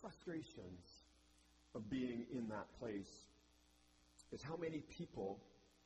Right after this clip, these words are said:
maybe in their inexperience or immaturity, want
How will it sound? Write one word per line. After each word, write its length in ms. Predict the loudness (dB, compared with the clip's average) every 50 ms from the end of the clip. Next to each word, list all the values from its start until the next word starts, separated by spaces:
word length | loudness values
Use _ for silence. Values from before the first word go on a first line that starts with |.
| -20 -20 -20 -20 -20 -20 -20 -20 -20 -20 -20 -12 -4 -2
maybe 240 | 0 2 2 2 2 4
in 140 | 2 4 4
their 260 | 4 4 4 2 0 -2 -8 -14 -18 -20 -20 -20 -20 -20 -14 -4 0
inexperience 640 | 2 2 2 2 -2 -4 -4 -2 0 0 -2 -2 -2
or 140 | -2 -2 -2 0
immaturity, 680 | 2 2 2 2 0 0 0 0 2 2 0 0 -2 -6 -8 -10 -14 -20 -20 -20 -20 -20 -20 -20 -20 -20 -20 -20 -20 -20 -20 -16 -8 -2
want 260 | 2 2 4 2 2